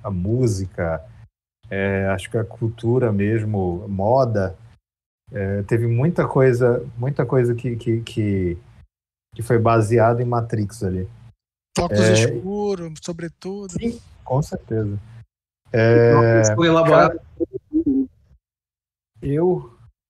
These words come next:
Speaker 1: eu não, não entendi o que, que o Yosef falou.
Speaker 3: Os óculos foram elaborados especialmente pro filme, aqueles óculos.
Speaker 1: Sim, e virou, virou febre, né? <laughs> Mas, pois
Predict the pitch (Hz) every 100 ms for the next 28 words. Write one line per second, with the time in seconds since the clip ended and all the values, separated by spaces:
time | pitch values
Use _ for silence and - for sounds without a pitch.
0 | _ _ _ _ _ _ _ _ _ -
1 | - - - _ - 80 - 156 185 156
2 | 165 170 135 131 135 127 120 110 107 104
3 | - - - 113 113 110 - 107 101 147
4 | - - - _ _ - 311 160 156 139
5 | 156 160 156 120 117 - - 147 151 156
6 | 147 135 135 143 117 120 - 151 165 160
7 | 151 165 151 - 135 131 107 113 104 104
8 | 104 98 - - _ _ _ _ - 143
9 | 170 180 170 147 156 156 165 190 185 151
10 | 117 143 147 165 175 175 - 127 107 101
11 | 104 107 - 113 - 113 - - - -
12 | _ _ _ - - _ _ _ _ _
13 | _ _ _ _ _ _ _ 139 147 -
14 | 190